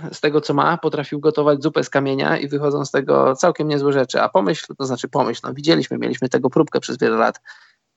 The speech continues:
Co, kiedy, kiedy kucharz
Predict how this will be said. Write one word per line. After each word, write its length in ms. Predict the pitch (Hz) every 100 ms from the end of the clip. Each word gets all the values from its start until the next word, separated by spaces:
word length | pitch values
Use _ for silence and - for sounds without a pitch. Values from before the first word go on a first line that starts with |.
| - -
Co, 440 | - 165 165 190 160 160 -
kiedy, 500 | 135 139 147 139 135
kiedy 300 | - 147 143
kucharz 460 | 170 151 147 139